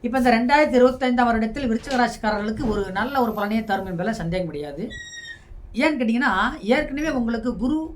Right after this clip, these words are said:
உங்கள் ராசியை நேருக்கு நேரா பார்த்துட்டு இருக்கார். அப்ப நம்ம சொல்லுவோம், குரு பார்வை இருந்தால் நமக்கு எல்லா, எந்த வகையிலுமே கஷ்டம் இருக்காதுன்னு சொல்லுவோம்.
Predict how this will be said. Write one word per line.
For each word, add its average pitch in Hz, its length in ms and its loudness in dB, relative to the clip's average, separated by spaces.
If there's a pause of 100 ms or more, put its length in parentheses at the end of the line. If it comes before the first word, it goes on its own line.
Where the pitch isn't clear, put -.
(160)
உங்கள் 202 480 -4
ராசியை 226 560 2
நேருக்கு 226 280 -2
நேரா 233 180 0
பார்த்துட்டு 202 220 -4
இருக்கார். 170 380 -8
அப்ப - 200 -10 (580)
நம்ம 185 180 -2
சொல்லுவோம், 214 400 2 (440)
குரு 302 320 0
பார்வை 220 280 4
இருந்தால் 175 460 0 (100)
நமக்கு 180 320 -6 (300)
எல்லா, 262 360 -2
எந்த 254 340 -2
வகையிலுமே 208 360 -2
கஷ்டம் 180 300 -6
இருக்காதுன்னு 165 220 -4
சொல்லுவோம். 139 320 -14